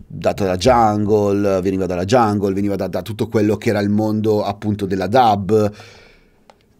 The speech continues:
E subito dopo la, la drum and bass era un po' più per marcioni, e se volevi fare lo step successivo, quello un pochettino più da fighetto,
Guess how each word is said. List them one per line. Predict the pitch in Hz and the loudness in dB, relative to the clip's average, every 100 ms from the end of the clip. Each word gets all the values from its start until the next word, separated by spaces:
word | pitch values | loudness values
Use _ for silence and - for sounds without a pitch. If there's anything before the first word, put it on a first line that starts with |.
| _ _ _ _ _ _ _ _ _ _ _ _ _ _ _ | _ _ _ _ _ _ _ _ _ _ _ _ _ _ _
E | - | -2
subito | - 233 202 | 2 4 4
dopo | 180 131 120 127 160 208 - _ _ _ _ _ _ _ _ _ _ _ _ - | 6 4 4 4 4 2 -4 _ _ _ _ _ _ _ _ _ _ _ _ -2
la, | 131 120 | 0 0
la | 123 | 0
drum | 123 165 | 2 2
and | 175 156 | 4 4
bass | 123 | 4
era | 123 123 | 4 2
un | 120 | 2
po' | - 180 | 2 2
più | 175 | 2
per | 131 131 | 4 4
marcioni, | 127 135 - - 117 113 135 156 | 4 0 0 2 2 4 2 0
e | 156 147 | -2 -2
se | 170 | 2
volevi | 190 202 147 | 4 4 2
fare | 165 143 | 2 4
lo | 120 120 | 4 2
step | - 165 - | 2 0 -2
successivo, | - 135 - 143 110 | -6 -6 -4 -2 0
quello | 143 131 | 2 4
un | 117 | 2
pochettino | 117 107 - 143 | 0 -6 -2 -2
più | 135 | 0
da | 113 | -2
fighetto, | 135 151 110 110 - 143 | 0 0 0 0 0 0